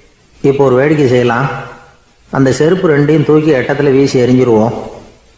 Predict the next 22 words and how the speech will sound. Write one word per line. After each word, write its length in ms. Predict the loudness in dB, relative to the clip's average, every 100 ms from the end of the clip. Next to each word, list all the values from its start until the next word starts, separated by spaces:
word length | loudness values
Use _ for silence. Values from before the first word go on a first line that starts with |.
| _ -8
அந்த 240 | -2 0
ஆள் 120 | 0 0
வந்து 260 | 0 0
பார்த்துட்டு 360 | 0 0 0 -2
செருப்பை 400 | 0 0 0 0
தேடி 240 | 0 0
அல்லாடுவான், 540 | 0 0 0 0 -2 -4 -8 -14 -18 -20 -20 _ -10
அங்கேயும் 340 | -2 0 2
இங்கேயும் 240 | 2 2 2
ஓடுவான், 400 | 0 0 0 -2 -6 -12 -16 -20 -10
திரு 160 | 0 2
திருன்னு 260 | 2 0 0
முழிப்பான். 500 | 0 0 0 -4 -4 -8 -16 -20 -20 -14
அதை 220 | -6 -4
பார்த்து 280 | -2 -2 -2
நாம 240 | -2 -2 -2
ரசிக்கலாம், 500 | -2 -2 -2 -4 -6 -10 -18 -20 -14 -6
நல்ல 200 | -2 -2
தமாஷா 420 | -2 -2 -2 -2
இருக்கும்" 300 | -2 -4 -4 -8 -16 -8
அப்படின்னு 420 | -4 -2 0 0
இருக்கான். 260 | -2 -2